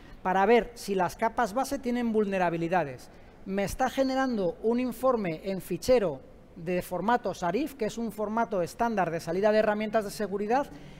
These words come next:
y estoy subiendo ese fichero Sarif a Code Q L a GitHub, no a Code Q L, sino a GitHub Advanced Security.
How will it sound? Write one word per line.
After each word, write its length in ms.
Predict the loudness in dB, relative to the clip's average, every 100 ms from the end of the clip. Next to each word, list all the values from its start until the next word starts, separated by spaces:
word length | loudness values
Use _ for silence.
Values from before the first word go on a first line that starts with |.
| -4
y 140 | 0
estoy 320 | 0 2 0
subiendo 720 | 0 -2 2 2 2 0 -2 -6 -12 -6
ese 280 | 2 2 2
fichero 560 | 0 -2 0 2 2 -2 -8
Sarif 560 | -6 2 4 2 0 -8 -16 -18 -20 -20 -8
a 280 | 0 2 2 -4 -20 -20 6
Code 300 | 8 8 4
Q 200 | 2 6
L 200 | 6 4 0
a 160 | 0
GitHub, 420 | 2 -2 -2 -6 -10 -14 -6
no 160 | 2
a 80 | 4
Code 200 | 6 4
Q 120 | 2
L, 100 | 0
sino 240 | 0 0 2
a 60 |
GitHub 360 | 2 0 0 0
Advanced 360 | 2 2 2
Security. 420 | -4 -4 -4 -6